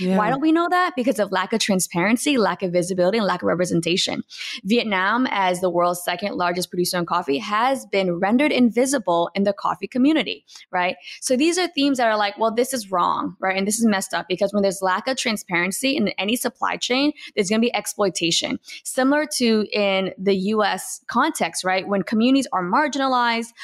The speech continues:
Speaker 2: or, you know, rendered invisible, they're oftentimes always oppressed and subjected to socioeconomic disenfranchisement, right? So these are common threads of just, like, our lives that I felt like a lot of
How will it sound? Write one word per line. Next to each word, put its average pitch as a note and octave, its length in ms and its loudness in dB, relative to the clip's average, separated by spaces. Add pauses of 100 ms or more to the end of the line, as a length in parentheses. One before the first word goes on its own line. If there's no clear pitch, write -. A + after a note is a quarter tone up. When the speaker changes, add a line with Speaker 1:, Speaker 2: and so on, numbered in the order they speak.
(180)
Speaker 2:
or, F#3+ 360 2 (160)
you G3 100 -4
know, E3 440 2
rendered F#3 260 0
invisible, A3+ 800 0 (200)
they're A3 220 0
oftentimes F#3+ 640 -2
always F#3 480 2 (120)
oppressed G3+ 520 -4
and G3+ 120 -2
subjected F3+ 480 -4
to F3+ 340 2 (300)
socioeconomic F#3 880 0
disenfranchisement, E3+ 960 -2
right? F3+ 320 -2 (280)
So B3 160 2
these C#4+ 200 2
are F#4+ 80 0
common C#4 320 2
threads A#3 400 0
of F#3+ 80 0
just, G3 220 0
like, F#3 180 0 (220)
our F#3 220 2
lives F3+ 580 0
that G#3+ 120 0
I F3+ 120 -4
felt F3+ 260 -4
like F3+ 140 -2
a F3+ 40 0
lot F3+ 220 0
of F#3 160 0